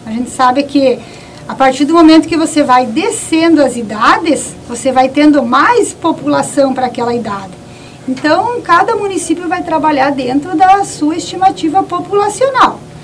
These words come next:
Ah, todo mundo vai mais ou menos ser vacinado ali nas semanas, né?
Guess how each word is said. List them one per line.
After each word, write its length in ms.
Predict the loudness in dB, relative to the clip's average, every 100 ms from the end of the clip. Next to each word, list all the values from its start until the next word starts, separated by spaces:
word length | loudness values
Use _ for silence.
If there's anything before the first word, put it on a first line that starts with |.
| -20 -20 -20 -18 -14
Ah, 300 | -8 -6 -6 0
todo 300 | 2 4 4
mundo 260 | 6 4 4
vai 380 | 2 2 0 2
mais 260 | 2 2
ou 80 | 4
menos 280 | 4 4 2
ser 180 | 0 0
vacinado 720 | 2 2 0 0 0 0 0
ali 240 | 0 0
nas 160 | 0 0
semanas, 720 | -2 -6 -4 -2 0 0 -2
né? 280 | -4 -4 -4